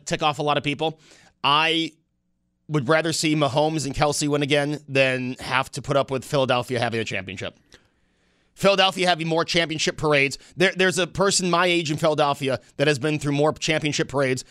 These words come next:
than I have been if you put my teams all together, and I just cannot let that continue.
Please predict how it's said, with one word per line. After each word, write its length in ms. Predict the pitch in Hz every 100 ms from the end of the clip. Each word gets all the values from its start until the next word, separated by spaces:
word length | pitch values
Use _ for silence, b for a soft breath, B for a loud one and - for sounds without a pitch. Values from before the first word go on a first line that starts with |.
| b
than 120 | 147 143
I 140 | 147
have 120 | 143
been 160 | 139 135
if 100 | 131
you 60 | 123
put 180 | 147
my 140 | 135 131
teams 260 | 127 120
all 80 | 117
together, 400 | 107 113 110 117 B B B
and 200 | 131 127 131
I 80 |
just 200 | 135 131
cannot 360 | - 139 127 127
let 160 | 131 127
that 160 | 120
continue. 400 | 123 123 104 90